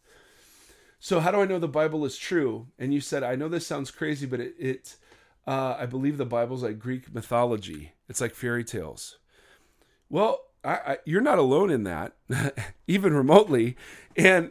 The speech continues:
and so I, I get that. I mean, I, I'm friends with people that really love Jesus and think the whole Adam and Eve story is crazy and the talking snake thing and the,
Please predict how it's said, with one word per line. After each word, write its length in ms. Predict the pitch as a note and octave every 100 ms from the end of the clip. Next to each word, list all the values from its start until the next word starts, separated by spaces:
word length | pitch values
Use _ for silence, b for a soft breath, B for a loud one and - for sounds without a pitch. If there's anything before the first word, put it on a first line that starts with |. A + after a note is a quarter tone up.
| -
and 200 | E3+ E3
so 300 | - F3+ E3
I, 340 | - G3 -
I 60 | B3
get 240 | B3+ C#3+
that. 300 | C3 D3+ -
I 60 | D3
mean, 180 | D#3+ D#3
I, 180 | D3 F#3
I'm 140 | E3+ F3+
friends 460 | - D3+ G3 -
with 180 | D3+ C#3+
people 380 | - E3+ - G3
that 140 | D3
really 400 | C#3+ D3+ D3 G3
love 180 | D3 C3+
Jesus 460 | A#2 E3 F#3 C#3 C3+
and 120 | B2
think 180 | D#3+ D3
the 100 | C3+
whole 120 | C3+
Adam 220 | C3 C3
and 80 | B2
Eve 140 | D3
story 260 | - D3+ B2
is 100 | A2
crazy 460 | - C3+ C3+ C3 C#3
and 100 | A#2+
the 60 |
talking 400 | - C#3+ C#3 B2+
snake 380 | A#2 - B2+ -
thing 360 | - B2 C3+ C3+
and 120 |
the, 120 | A#2+